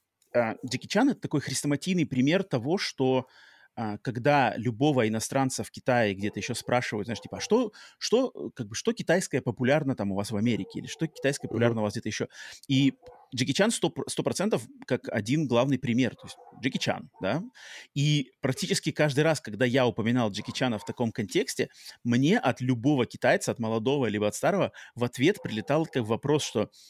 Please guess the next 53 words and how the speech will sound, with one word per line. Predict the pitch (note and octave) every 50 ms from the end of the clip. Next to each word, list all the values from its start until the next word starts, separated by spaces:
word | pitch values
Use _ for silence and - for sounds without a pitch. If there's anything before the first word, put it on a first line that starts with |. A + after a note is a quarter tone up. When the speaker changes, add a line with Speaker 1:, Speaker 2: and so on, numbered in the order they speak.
| - - - - - - _ _ _ -
Speaker 1:
"А, | A2 A2 A2+ A2 - -
а | - B2 B2+
ты | - F3 D3+
в | - -
курсе, | - B2+ C3+ F#3+ - - C4
что | - - - A#3+ E3
он | - D#3+ D#3+ D#3+ D#3 D3
там, | - D3 C3 B2+ B2+ B2 A#2+ A2 - -
э, | A2+ B2 A#2+ A2 A2 A2
у | G#2 A#2
него | A#2+ A#2+ B2 B2+ D3 C#3+ C3 C#3+
Speaker 2:
Ага, | A#2+ A2 - -
Speaker 1:
любовница | F4+ A2+ B2 A#2 G#2 - -
Speaker 2:
такой, | G#2
Speaker 1:
была, | A#2 A#2+ A2+ A2+ G2+
Speaker 2:
такой, |
Speaker 1:
знаешь? | G2 A2 A2+ B2+ C3 B2 A2 - - - -
Speaker 2:
ага, | G#2+ G2+ G2+ C3+
Speaker 1:
Или | C#3+ C#3
что | G#2 G#2+ A2 - D3+ B2+
Speaker 2:
ага. | A2+
Speaker 1:
он | D3 D#3 E3 E3+
там, | - E3 D3+ C#3+ C3+ A#2
э, | A2 C3 C3 B2+ B2+ B2 B2 B2 A#2+ A2 -
как | C3 A#2 G#2 G#2+
бы | G#2+ A#2 A#2 A#2 A#2 A2+ A2+ F#2+ -
кутил | - - D3+ - - - F3+ F3+ E3+
с | - -
какими-то, | C3+ - - C#3 C3 C3 B2 - B2
типа, | - B2+ A#2 G#2 A#2 A#2+ A#2 A#2 A2+ A2 A2 A2
ну, | C3 B2+ A2+
к-, | - -
уже | A2+ A#2+ A2+ G#2+ C3 C#3+
был | A#2+ C3+ B2+ B2+ B2 G#2+
в, | A2
в | A2+ A2 A2+ G#2
браке, | G#2+ - C#3+ D3+ E3+ - - C3
но | B2 B2
кутил | - C#3 - - C3 B2+
там | - C3+
с | -
какими-то | - B2 - C3 B2 A#2 A#2+
девчонками", | A#2+ A#2 - - F3 E3 C#3+ - B2 A2
знаешь? | A2+ A2+ B2 B2+ - - - - - - - - - -
То | - D#3
есть | D3+ - - -
у | D#3 D3+
него | D3 C#3 C3+ F#3+ A#3+
репутация | B3 G3+ - - - - F3+ A#3+ C4+ - - D3
на | B2+ A#2+
самом | - - F3 G#3+ A#3 G3
деле | E3 F#3 F3+ E3+
такая | - - - - F3 E3+ D3+ A#2 G#2 F#2+